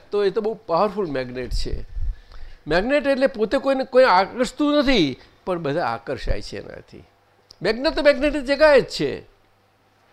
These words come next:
હમ? એ સામે ચાલીને કંઈ લોખંડને આકર્ષે નથી જતું,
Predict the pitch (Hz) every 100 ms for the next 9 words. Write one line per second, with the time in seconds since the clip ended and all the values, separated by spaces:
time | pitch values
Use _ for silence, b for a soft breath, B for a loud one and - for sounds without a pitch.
0 | _ _ - 165 311 - 208 208 185 214
1 | 262 254 269 277 277 262 254 262 277 254
2 | 269 254 269 247 180 135 120